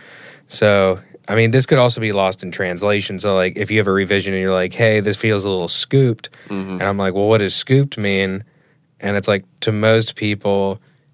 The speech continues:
Speaker 1: it means, like, kinda scooped out in the low mids.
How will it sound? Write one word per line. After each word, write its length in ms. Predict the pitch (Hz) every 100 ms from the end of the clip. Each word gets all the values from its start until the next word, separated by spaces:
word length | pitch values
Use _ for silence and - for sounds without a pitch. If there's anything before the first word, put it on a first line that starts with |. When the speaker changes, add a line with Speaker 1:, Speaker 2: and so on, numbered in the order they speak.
| -
Speaker 1:
it 140 | 107
means, 680 | 98 98 95 95 95 95 - -
like, 380 | 101 90 87 - _ _ _
kinda 220 | - 107
scooped 320 | 92 - 110 101
out 140 | 104
in 60 | 104
the 100 | 98
low 180 | 98
mids. 540 | 92 92 98 127 151